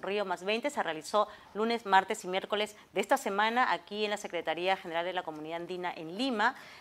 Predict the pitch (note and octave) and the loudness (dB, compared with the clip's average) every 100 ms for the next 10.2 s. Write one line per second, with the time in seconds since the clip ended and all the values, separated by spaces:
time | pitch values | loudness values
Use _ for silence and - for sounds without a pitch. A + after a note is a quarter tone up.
0 | - C4 D#4 A#3+ A3 A#3 B3 A3+ A3 F#3+ | -6 -2 -2 0 4 6 6 4 0 0
1 | F3 F#3+ G#3 A3 G3+ F3 F3 - E3+ F3 | 4 4 2 -2 -2 -4 -6 -4 -4 -2
2 | G#3 - F#3 G3 G#3 A#3+ A#3 - - F3+ | -6 -2 0 2 0 -2 -4 -14 -4 0
3 | F3+ F3+ G#3 G#3+ F#3+ F#3+ G#3 D#3+ F#3 F#3+ | 2 6 4 6 6 6 4 4 6 6
4 | F3+ F#3 G3 G3 F3+ E3+ E3 F3+ A3+ B3 | 4 0 -2 0 0 0 -2 -4 2 4
5 | B3+ G#3+ A#3+ A3+ - - - G3 F#3+ G3 | 2 0 2 2 0 -20 0 4 6 4
6 | G#3 A3 A3+ F#3+ E3+ D#3+ E3 F3 G#3+ G#3 | 2 2 2 -2 -2 -2 0 4 4 2
7 | - - F3 A3 C4 B3 G3+ F3 F3 E3+ | -8 -4 0 0 -2 -2 -2 -2 -2 -2
8 | F#3 G3 F3 - E3 F#3 - E3+ F3 D#3+ | 0 -2 -2 -10 -6 -4 -4 -2 -2 -2
9 | - D#3+ F3+ - D3 D3 E3+ D3+ C3 B2 | -4 -8 -8 -6 -6 -6 -8 -8 -10 -12
10 | - - | -16 -20